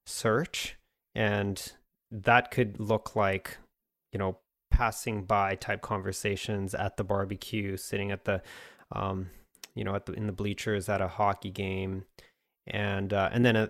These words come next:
and, and it, it could just feel almost like a one-off, but the relationship and the friendship is still there. You talk about all kinds of other things, but there isn't, there isn't, like, a leaning in to what the conversation's about.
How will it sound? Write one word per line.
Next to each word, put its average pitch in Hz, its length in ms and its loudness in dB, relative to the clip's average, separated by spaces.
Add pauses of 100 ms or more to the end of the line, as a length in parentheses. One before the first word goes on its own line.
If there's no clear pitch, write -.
and, 110 220 0
and 110 220 0
it, 101 220 -2
it - 160 -8
could 107 260 0
just - 180 0
feel 120 200 6
almost 113 260 4
like - 140 -4
a 107 40 2
one-off, 98 680 2 (160)
but 127 100 4
the 135 80 6
relationship 151 540 6
and 117 80 0
the 107 80 2
friendship 117 400 0
is 113 80 -2
still 113 240 0
there. 110 200 4
You 107 140 0
talk - 240 -8
about 107 160 2
all 101 60 2
kinds 107 280 -4
of 104 80 -2
other 101 160 2
things, 104 460 -8 (220)
but - 120 -6
there 107 160 2
isn't, 104 400 -2 (540)
there 113 140 4
isn't, 113 200 0
like, 104 180 0
a 104 40 0
leaning 110 520 4
in 98 340 2 (160)
to 101 440 -4
what 104 220 -2
the - 80 -6
conversation's 98 680 -4
about. 98 400 0